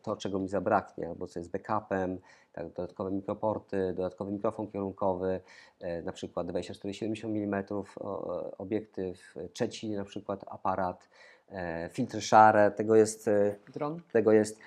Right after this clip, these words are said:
Speaker 1: drona mam osobno, bo to jest, e, drona, którego mam, to jest, e, Mavic Pro dwa, więc to jest
Speaker 2: Mhm.
Speaker 1: malutka taka torebka, no ale wiesz, e, o czym zapomina się? Zapomina się o filtrach szarych na przykład i filtry szare,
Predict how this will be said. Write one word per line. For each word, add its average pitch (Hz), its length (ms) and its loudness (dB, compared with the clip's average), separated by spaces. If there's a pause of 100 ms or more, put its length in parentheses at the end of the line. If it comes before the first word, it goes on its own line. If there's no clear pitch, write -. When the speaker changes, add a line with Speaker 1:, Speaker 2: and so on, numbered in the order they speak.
Speaker 1:
drona 131 340 6
mam 120 340 2
osobno, 101 640 0
bo 107 80 -2
to 110 140 0
jest, - 320 -4
e, 104 120 -2
drona, 110 280 0
którego 104 260 -2
mam, 104 140 2
to 101 100 -8
jest, - 340 -10
e, 95 340 -4
Mavic 95 280 -2
Pro 101 220 -10
dwa, 90 240 -4 (180)
więc - 100 -16
to - 60 -12
jest - 20 -6
Speaker 2:
Mhm. 98 120 -4
Speaker 1:
malutka 104 300 2
taka 101 260 -6
torebka, 127 640 0 (540)
no 131 100 4
ale 139 160 8
wiesz, 131 520 -2
e, 113 340 2
o 123 100 0
czym 127 200 -4
zapomina 107 540 0
się? 101 120 -8
Zapomina 127 400 -2
się 127 140 -2
o 107 40 -2
filtrach 113 360 -6
szarych 80 440 0
na - 60 -20
przykład - 440 -18 (140)
i 104 40 -20
filtry 107 300 -10
szare, 110 420 2